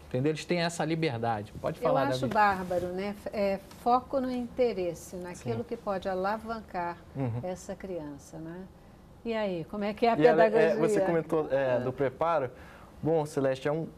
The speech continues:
Speaker 3: grande trabalho em equipe, na verdade. É a equipe pedagógica, psicólogo, a família. É, cada caso é um caso e a escola tem que tá preparada pra res-,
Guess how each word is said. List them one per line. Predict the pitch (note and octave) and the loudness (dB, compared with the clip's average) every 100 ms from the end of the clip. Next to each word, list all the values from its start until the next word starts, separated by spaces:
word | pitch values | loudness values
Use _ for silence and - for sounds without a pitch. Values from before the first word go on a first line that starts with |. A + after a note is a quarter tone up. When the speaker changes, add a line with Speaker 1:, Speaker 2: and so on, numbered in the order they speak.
| - | -6
Speaker 3:
grande | C3+ D3 F3+ F#3 | 0 2 2 0
trabalho | D#3+ D#3 D3+ E3 | 0 2 2 2
em | E3+ | 0
equipe, | E3 D3 C3+ A2+ | 0 -2 0 -2
na | A2 | -2
verdade. | G#2+ G2+ G2+ - - - | 0 0 -2 -6 -8 0
É | |
a | B2 | 0
equipe | B2 C3+ - | 0 -6 -2
pedagógica, | C#3+ C#3 A#2+ B2+ D3+ D#3+ E3+ D#3 D#3 - - | 0 0 0 2 2 0 -2 -2 -2 -10 -18
psicólogo, | - - - D3 D3 C3+ | -16 -6 0 2 4 0
a | |
família. | C3 C3+ B2+ C#3 E3+ E3 D#3+ - - - - | -2 -2 0 2 2 0 -2 -12 -20 -10 -4
É, | C3 | -2
cada | - F3+ F#3 | 0 0 0
caso | F#3 E3+ F3 F3 | 0 0 2 2
é | |
um | E3+ | 0
caso | - D#3 F3 D3 A#2 A2+ - - | 0 2 2 2 -4 -8 -12 -2
e | C#3+ | 2
a | C#3+ | 2
escola | C#3+ - D3 D#3 | 0 0 2 2
tem | D#3 E3 | 0 -4
que | - | -2
tá | D#3+ D#3 D#3 - | -2 -2 -4 -4
preparada | D3+ D3+ C#3 C#3+ | -2 0 0 0
pra | D3 | 0
res-, | D3 D3 | -2 -4